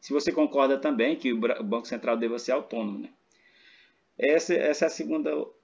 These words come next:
questão, né? Agora, já que você respondeu a primeira, né? Então, a última questão que eu queria colocar é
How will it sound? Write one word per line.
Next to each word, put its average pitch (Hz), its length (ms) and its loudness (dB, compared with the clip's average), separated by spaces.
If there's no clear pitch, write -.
questão, 135 380 -4
né? - 120 -12
Agora, 156 800 6
já 139 140 6
que 139 60 0
você 147 100 6
respondeu 139 380 6
a 127 40 6
primeira, 151 380 0
né? 165 160 -8
Então, 190 580 8
a - 80 2
última 208 380 2
questão 180 380 2
que 180 80 -4
eu 147 60 -2
queria 151 220 2
colocar 143 640 4
é 131 400 6